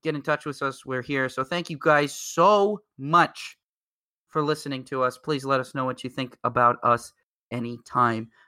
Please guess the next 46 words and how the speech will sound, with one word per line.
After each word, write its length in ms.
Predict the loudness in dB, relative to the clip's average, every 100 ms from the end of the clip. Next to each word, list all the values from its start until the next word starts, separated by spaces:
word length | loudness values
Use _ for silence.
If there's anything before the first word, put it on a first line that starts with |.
| 2
Uh, 200 | 4 4
for 300 | 6 6 6
Josh 400 | 6 6 4 4
Roller, 460 | 4 6 4 2 _ _ 4
my 160 | 4
name 300 | 4 -2 -4
is 160 | -6 0
Rob 260 | 4 4 2
Peters, 420 | -6 -6 -8 -8
and 200 | -10 -8
this 200 | -8 -2
has 200 | -2 -2
been 340 | 0 0 -2 -6
the 180 | -10 -4
Racing 480 | 0 -2 -2 -8 -6
with 180 | -8 0
Rob 260 | 4 6
and 160 | 4 -2
Roller 300 | 0 0 -2
podcast. 540 | 0 2 2 0 -4 -6 -20 -2
Have 180 | 0 2
a 160 | 2
great 480 | -2 -2 2 2 2
weekend 640 | -4 -2 0 2 2 4
of 220 | 4 4 4
racing, 420 | 2 2 -2 0
everybody. 480 | 2 2 2 2 0
Stay 320 | -2 -2 -2
safe 380 | -2 -2 -2 2
out 240 | 2 4
there, 260 | 2 2 0 _ _ -2
and, 400 | 0 0 0 2
uh, 320 | 4 4 2
make 240 | 0 -4 -2
sure 220 | -2 0
you 140 | -2
just 240 | -6 -8 0
have 180 | 0 0
a 200 | -2 -4
great 420 | 0 2 2 0
summer. 400 | 2 4 6 2
Stay 260 | 0 -2 -2
cool. 380 | -2 4 6 6
It's 180 | 2 0
gonna 180 | -4
be 160 | -2 -2